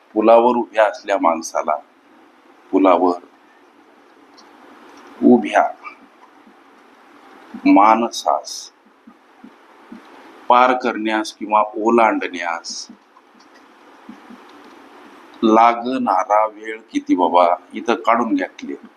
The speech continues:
आता वेळ काढायचा म्हणजे अंतर भागीला वेग हे सूत्र आहे.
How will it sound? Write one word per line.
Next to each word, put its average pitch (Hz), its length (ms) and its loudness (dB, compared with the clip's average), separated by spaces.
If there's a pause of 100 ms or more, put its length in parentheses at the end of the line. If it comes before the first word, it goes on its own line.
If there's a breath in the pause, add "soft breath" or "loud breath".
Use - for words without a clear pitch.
(3500)
आता 104 160 2
वेळ 113 280 6
काढायचा 113 480 0
म्हणजे 113 260 -6
अंतर 101 420 -2
भागीला 101 480 -6
वेग 101 240 0 (200)
हे 98 120 0
सूत्र - 340 -4
आहे. - 140 -4